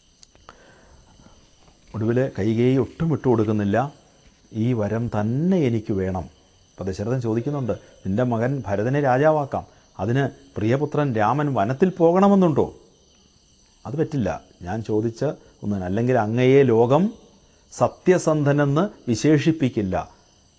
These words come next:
സൂര്യവംശത്തിലുള്ള ദശരഥ മഹാരാജാവ് അസത്യസന്ധനെന്ന് ലോകം വിശേഷിപ്പിക്കും, അങ്ങ് ഈ വരം തന്നില്ല എങ്കിൽ." അപ്പോൾ രാജാവിനൊന്നും വയ്യാത്ത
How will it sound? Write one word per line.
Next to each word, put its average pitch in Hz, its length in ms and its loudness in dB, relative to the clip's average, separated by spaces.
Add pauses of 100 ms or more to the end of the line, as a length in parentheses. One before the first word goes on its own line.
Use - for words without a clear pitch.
(480)
സൂര്യവംശത്തിലുള്ള 160 960 2
ദശരഥ 147 460 2
മഹാരാജാവ് 131 960 2 (680)
അസത്യസന്ധനെന്ന് 127 1080 -2
ലോകം 104 280 -4
വിശേഷിപ്പിക്കും, 90 600 -12 (500)
അങ്ങ് 104 200 -4
ഈ 104 40 0
വരം 101 220 -4
തന്നില്ല 90 340 -4
എങ്കിൽ." 71 280 -12 (560)
അപ്പോൾ 85 120 -10
രാജാവിനൊന്നും 110 760 -2 (280)
വയ്യാത്ത 90 320 -2